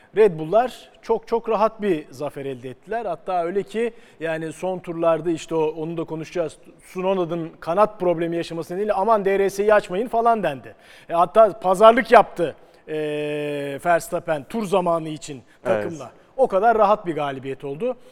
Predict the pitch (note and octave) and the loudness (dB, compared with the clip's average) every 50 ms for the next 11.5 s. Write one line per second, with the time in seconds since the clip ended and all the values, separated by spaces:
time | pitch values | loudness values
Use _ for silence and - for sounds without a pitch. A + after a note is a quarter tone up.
0 | - _ - F3 F#3+ F#3+ G3 G3 F#3+ G3+ F#3+ F3+ D#3 D3+ E3+ A#3 A3+ A#3 G3 F3 | -14 _ -6 -4 -4 -4 -2 2 4 4 4 2 0 -4 -2 4 6 6 8 6
1 | E3 D#3+ D3+ D#3+ D3+ - D#3+ C#3+ - D#3+ G3 A3+ - F#3 F3 F3 F3 F3 D#3+ F3 | 4 2 -4 -6 -6 -8 -10 -10 -8 -6 -6 -4 -4 -4 -2 -2 0 -2 -2 -2
2 | G3+ F#3 E3 D#3+ D#3+ - - C#3 - - - - B2 A#2 A2+ A2+ - - G#2+ G#2 | -4 -6 -6 -6 -8 -10 -16 -18 -20 -20 -18 -18 -18 -18 -18 -20 -20 -20 -20 -20
3 | B2 - - - C#3+ - F3 F#3+ F#3+ F3+ C#3+ C3+ B2 A#2+ D#3 F3+ G3+ - _ _ | -20 -18 -16 -14 -12 -10 -8 -8 -8 -8 -10 -12 -12 -10 -10 -10 -10 -12 _ _
4 | - - - _ _ D#3 D3+ - F3 E3 F3+ F3+ F3 E3+ F3 G3+ E3+ E3+ E3+ E3+ | -20 -20 -20 _ _ -18 -16 -12 -10 -8 -8 -6 -6 -6 -6 -6 -6 -6 -6 -6
5 | - - - F#3 G#3+ G#3 G3+ F3 D#3+ D#3+ D#3 D3+ D3+ D#3+ F3 G3+ G#3 - - A3+ | -8 -2 2 4 4 6 4 2 0 -2 -4 -4 -4 -6 -6 -6 -8 -8 -8 -8
6 | G#3 - - - E3 C#3+ A#2+ A#2 C3+ B2+ - C3+ C3 A#2+ B2 B2 B2 B2 B2 - | -8 -8 -8 -6 -6 -6 -8 -10 -12 -12 -12 -12 -12 -12 -12 -12 -12 -12 -12 -12
7 | - B2+ B2 B2 B2+ B2+ D3 E3+ F3+ _ - D#3 - - - G3+ G#3 G#3 G3 - | -12 -12 -12 -12 -12 -12 -12 -14 -14 _ -18 -18 -14 -8 -4 -2 -2 -2 -4 -6
8 | - - _ - - D#3 D#3 D3+ C#3 B2+ D3 D#3 D3+ D3+ F3+ E3+ D#3 D3+ G2 - | -14 -20 _ -8 -6 -4 -4 -4 -6 -8 -10 -8 -8 -8 -8 -6 -6 -8 -6 -6
9 | D#3 F3 F3+ F3+ - D3+ D3 C3+ C#3+ D3 C#3+ D3 D3 C#3+ C#3+ E3+ E3 D3+ C#3+ - | -8 -8 -10 -8 -8 -8 -6 -6 -6 -6 -6 -6 -6 -6 -6 -6 -6 -8 -8 -12
10 | - C#3+ - D#3+ D#3+ D#3 D3 D3 C#3 - C#3+ E3+ G#3+ A#3+ C4 C4 B3 G#3+ - G3 | -14 -18 -14 -10 -10 -8 -8 -8 -10 -6 0 4 6 6 8 8 6 6 6 4
11 | F3+ E3+ E3 D#3+ D3+ C#3+ C#3+ F3 G3+ | 2 2 2 0 -2 -2 -6 -8 -12